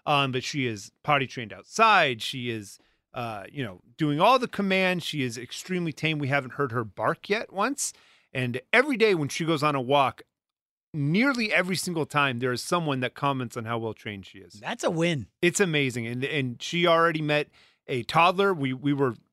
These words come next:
Speaker 1: completely comfortable allowing her to be around the toddler, and she did great.
Speaker 2: That's awesome, man.
Speaker 1: Yeah,
Speaker 2: So,
Speaker 1: the Good
Speaker 2: uh,
Speaker 1: Dog
Speaker 2: any listeners
Speaker 1: Training.
Speaker 2: out there who, uh,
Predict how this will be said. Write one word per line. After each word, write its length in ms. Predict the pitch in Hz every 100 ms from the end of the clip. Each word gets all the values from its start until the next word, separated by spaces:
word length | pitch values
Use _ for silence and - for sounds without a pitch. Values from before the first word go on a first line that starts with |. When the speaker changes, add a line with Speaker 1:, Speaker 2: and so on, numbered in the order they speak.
| _ _
Speaker 1:
completely 560 | - 143 - 202 208 190
comfortable 640 | - 165 - 147 131 123
allowing 400 | 131 131 131 127
her 140 | 113 123
to 80 | 110
be 160 | 120
around 220 | 120 117
the 60 | 107
toddler, 380 | - 120 120 113
and 120 | 98
she 140 | -
did 140 | 113 110
great. 220 | 107 - _ _ _ _ _ _
Speaker 2:
That's 260 | 160 247 214
awesome, 420 | 160 285 - 135
man. 300 | 117 151 220 -
Speaker 1:
Yeah, 160 | 202
Speaker 2:
So, 220 | 208 180 180
Speaker 1:
the 40 |
Good 280 | - 170 180
Speaker 2:
uh, 40 |
Speaker 1:
Dog 260 | 185 175 175
Speaker 2:
any 80 | 220
listeners 440 | 240 - 208 165
Speaker 1:
Training. 120 | 170
Speaker 2:
out 140 | 156 -
there 300 | 156 147 135 _ _ _ _ _
who, 300 | 170 180 156
uh, 520 | 151 147 139 135 123